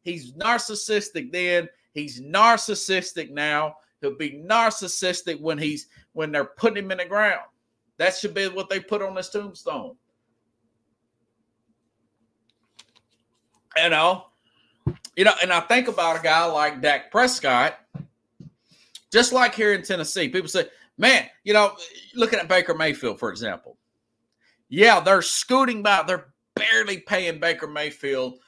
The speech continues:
a, a, a, a borderline prove-it salary there. That's why they're getting around. Todd Bowles, yeah, he, he got the guys motivated.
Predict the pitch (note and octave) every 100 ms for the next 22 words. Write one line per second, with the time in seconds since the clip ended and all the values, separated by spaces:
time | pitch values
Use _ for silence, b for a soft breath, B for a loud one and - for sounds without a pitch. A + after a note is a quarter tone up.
0 | b b C#3+ C#3 D#3 D3 D3+ C3 C3+ B2+
1 | B2 A2+ F#3 G3 F3 E3 E3 D3 D3 _
2 | - G#3 A#3 A#3+ G3+ F3+ - - - -
3 | G#3 F#3+ F3+ C3+ G2+ E2+ F#2 A#2+ _ _
4 | C3+ G2+ F2+ B2+ - _ _ _ _ _
5 | A#2 C#3+ G3+ G3+ G#3 G3 F3+ E3+ E3 D3+
6 | D3 D3 A2 - F3 F3 D#3+ E3 F3 D#3
7 | D3 D#3 D#3 D3 - D3 - E3+ D3+ D#3
8 | D3+ D3 C3+ D3+ C#3+ G#2+ F#2+